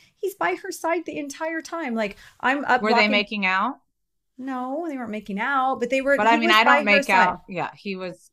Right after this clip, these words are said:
Speaker 2: okay. Um, then the trailer ends
Speaker 1: By
Speaker 2: with
Speaker 1: the way,
Speaker 2: Teresa
Speaker 1: you'd be happy to know,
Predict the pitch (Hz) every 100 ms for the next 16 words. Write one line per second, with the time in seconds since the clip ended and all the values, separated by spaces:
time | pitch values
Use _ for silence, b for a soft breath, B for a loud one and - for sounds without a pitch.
0 | 175 156 131 131 b b b b _ 202
1 | 196 196 190 196 202 196 220 208 196 -
2 | 180 175 - 240 240 247 240 233 214 220
3 | 226 208 214 208 190